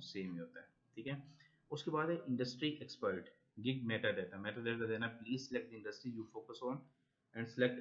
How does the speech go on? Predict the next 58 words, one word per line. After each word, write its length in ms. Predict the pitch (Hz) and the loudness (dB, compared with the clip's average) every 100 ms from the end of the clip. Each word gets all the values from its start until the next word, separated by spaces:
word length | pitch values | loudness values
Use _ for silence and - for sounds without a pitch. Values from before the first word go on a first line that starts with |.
| - | 4
all 200 | 110 107 | 6 6
categories, 440 | 98 90 90 90 - _ _ - | 2 0 -2 -4 -8 _ _ -14
जिस 360 | 110 131 - 120 | -4 -4 -2 -2
इंडस्ट्री 360 | 113 104 127 | 0 0 2
में 80 | 110 | 2
आप 140 | 107 - | 0 0
काम 180 | 98 | 0
कर 120 | 95 95 | 0 -2
सकते 320 | 101 - 95 | -4 -4 -4
हैं, 140 | 85 - - _ - - | -4 -10 -20 _ -8 4
हम 180 | 131 147 | 6 6
सब 320 | - 139 139 | 4 4 4
इंडस्ट्रीज 420 | 123 113 113 120 - | 4 2 2 0 0
के 100 | 107 | 0
अंदर 180 | 101 | 0
काम 220 | 101 92 90 | -2 -4 -4
कर 120 | 95 | -6
सकते 380 | - - - - | -8 -16 -16 -16
हैं। 40 | - - _ - - - - - - - - - | -18 -20 _ -14 -14 -16 -16 -16 -16 -18 -14 0
It 200 | 147 151 143 | 2 6 8
means 300 | 139 143 - | 8 6 2
कि 140 | 131 | 0
आपका 520 | 120 110 117 - 123 131 135 - - - | 2 2 2 4 4 4 2 -4 -12 -8
जो, 260 | 110 104 | 0 2
अ, 260 | 107 - 101 101 | 2 0 -2 0
एरिया, 420 | 101 - 110 123 | 0 0 2 4
सर्विस 360 | 123 123 135 131 | 6 4 4 2
एरिया, 220 | 104 113 | 4 4
वो 60 | 113 | 4
किस 260 | 151 147 - | 0 -2 -4
किस 260 | 139 - | -8 0
वेबसाइट्स 360 | 117 113 110 - | 2 2 0 -2
के 80 | 110 | -10
लिए, 240 | 95 92 - - _ _ _ | -8 -8 -8 -16 _ _ _
तो 60 | 151 | 0
हम 260 | 151 165 143 | 2 2 0
जिस 180 | 147 | 0
तरह 100 | 175 | 2
की 80 | 165 | 6
वेबसाइट 340 | 151 139 156 147 | 6 6 4 6
आ 120 | 117 | 4
जाए 160 | 117 127 | 4 2
हम 160 | 127 | 2
उसके 160 | 123 127 | 2 4
लिए 80 | 123 | 4
काम 240 | 107 98 | 4 -2
कर 80 | 107 | -4
सकते 280 | - 117 131 | -8 -10 -8
हैं, 60 | 120 | -6
हमें 140 | 113 | -6
कोई 220 | 98 104 | -4 -2
इशू 200 | 104 101 | -2 -4
नहीं 220 | 95 98 120 | -4 -4 -4
है 60 | |
किसी 260 | 117 113 113 | -6 -10 -12
भी 80 | 117 | -10
किस्म 220 | 113 110 | -12 -12
का, 200 | 107 | -6